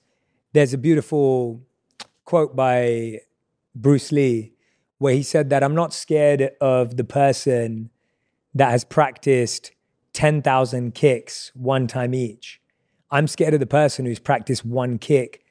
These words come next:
ten thousand times." And that's the switch that we have to make, is that are we willing to practice this one kick, this one move ten thousand times or whatever it may be?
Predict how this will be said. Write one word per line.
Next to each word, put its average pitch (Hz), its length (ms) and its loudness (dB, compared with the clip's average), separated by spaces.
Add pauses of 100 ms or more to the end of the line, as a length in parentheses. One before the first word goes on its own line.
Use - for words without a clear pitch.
ten 131 240 0
thousand 117 360 -4
times." 113 500 -14 (520)
And 143 300 0
that's 170 480 -4
the 147 300 2
switch - 800 0
that 131 300 2
we 139 160 2
have 135 200 0
to 139 80 -4
make, 175 320 0
is 123 200 -2
that 131 280 0 (200)
are 147 140 4
we 165 180 0
willing 160 400 0
to 123 80 -4
practice 135 400 -4
this 127 200 -6
one 156 480 -2
kick, - 380 -6
this 123 240 -8
one 156 340 -2
move 156 380 -4 (280)
ten 156 280 -2
thousand 139 400 -2
times 131 280 -2
or 120 60 0
whatever 135 320 2
it 127 80 -2
may 127 200 -6
be? 120 460 -4